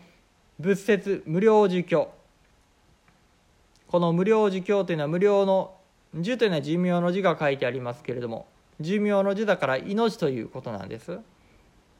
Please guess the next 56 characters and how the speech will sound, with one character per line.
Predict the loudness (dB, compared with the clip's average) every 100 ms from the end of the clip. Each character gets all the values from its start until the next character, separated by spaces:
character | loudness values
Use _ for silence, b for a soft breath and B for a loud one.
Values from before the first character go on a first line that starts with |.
| _ _ _ _ _ _ _ _ _ _ _ _ _ _ _ _ _ _ _ _ _
だ | -6 -2
か | 0
ら | 0
こ | 0
れ | 2
は | 2 -2 B B B _ _ _ _ _ _
阿 | -2
弥 | 0 2
陀 | 2
様 | 0 -2 0
の | 0
こ | -2
と | -2
に | -4
つ | -4
い | -6
て、 | -6 -10 _ _ _ _ _ _ _ _ _ _ _ _ _
阿 | -4 -2
弥 | 2
陀 | 4
仏、 | 2 -2 -12 _ _ _ _ _ _ _ _
阿 | -4 -2
弥 | 0
陀 | 0
如 | 2
来 | 0 0
の | -2
こ | -2
と | -2
に | -2
つ | -4
い | -8
て | -6 -6 -6 -14 _ _ -18
説 | -10 -6
か | -2 -2
れ |
た | -4 -8 -12 _ _ _ _ _ -8
お | -4
経 | 0 0
様 | 0 -4 -6
で | -6
す | -6 -4
よ | -4
と | -4
い | -8 -10
う、 | -18 _ _ _ _ _ -12
あ、 | -8
そ | -4
ん | -2
な | -2
こ | -2
と | -4
な | -6
ん |
で | -12
す。 | -20